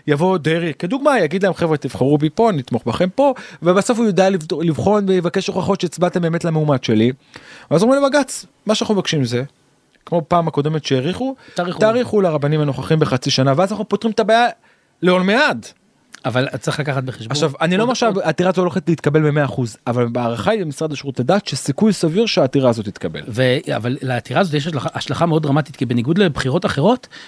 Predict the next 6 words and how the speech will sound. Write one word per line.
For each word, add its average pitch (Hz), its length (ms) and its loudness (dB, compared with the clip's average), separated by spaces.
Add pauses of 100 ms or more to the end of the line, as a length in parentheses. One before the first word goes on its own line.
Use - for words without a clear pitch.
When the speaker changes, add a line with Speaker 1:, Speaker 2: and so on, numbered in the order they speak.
(140)
Speaker 2:
לרבנות 127 720 2
הראשית 240 520 0 (300)
יש 135 120 -2
גם 170 160 2
מגבלת 113 380 0
גיל. 110 240 2